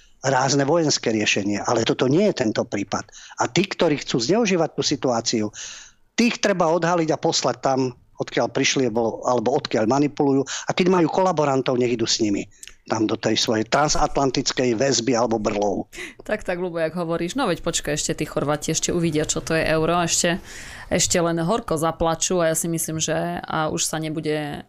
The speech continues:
Speaker 2: nebudú Slováci ani toľko tam cestovať, lebo všetko im tam brutálne zdražia, ale tak to im teda neprajem, ale myslím si, že to nebola veľmi dobrá voľba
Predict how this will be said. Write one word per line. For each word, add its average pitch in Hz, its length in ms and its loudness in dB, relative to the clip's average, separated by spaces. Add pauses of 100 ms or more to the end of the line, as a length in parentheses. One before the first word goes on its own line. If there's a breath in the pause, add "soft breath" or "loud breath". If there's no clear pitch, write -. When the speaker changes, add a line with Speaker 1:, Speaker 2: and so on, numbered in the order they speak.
(140)
Speaker 2:
nebudú 165 320 -2
Slováci 156 480 -2
ani 156 80 -6
toľko 156 320 -8
tam 147 400 -8
cestovať, 160 640 -2
lebo 160 160 -6
všetko 165 400 -8
im 160 80 -8
tam 151 240 -4
brutálne 165 480 -4
zdražia, 160 560 -2
ale 147 160 -4
tak 151 240 -8 (240 loud breath)
to 180 80 -2
im 165 80 0
teda 165 240 -2
neprajem, 170 480 -2
ale 151 80 -4
myslím 160 320 -6
si, 151 160 -6
že 147 160 -6
to 156 80 -8
nebola 143 320 -4
veľmi 147 240 -6
dobrá 151 240 -4
voľba 151 480 -2